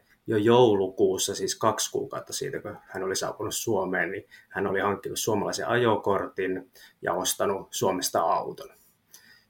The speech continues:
Ja sitten hän sanoi mulle, että "Harri, että, tota, hän on tässä viimeisen kahden kuukauden aikana lihonut,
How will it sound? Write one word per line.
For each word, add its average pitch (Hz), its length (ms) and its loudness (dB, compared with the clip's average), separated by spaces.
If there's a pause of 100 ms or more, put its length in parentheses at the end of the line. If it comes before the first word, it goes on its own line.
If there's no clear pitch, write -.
Ja 98 60 -6
sitten 104 300 -2
hän 104 100 2
sanoi 110 240 4
mulle, 107 340 2
että - 280 -4 (340)
"Harri, 107 340 2
että, 101 220 2
tota, 101 440 -2 (1120)
hän 110 220 2
on 113 160 0
tässä 110 180 -6
viimeisen 117 300 4
kahden 123 260 2
kuukauden 101 380 4
aikana 98 300 2
lihonut, 104 400 2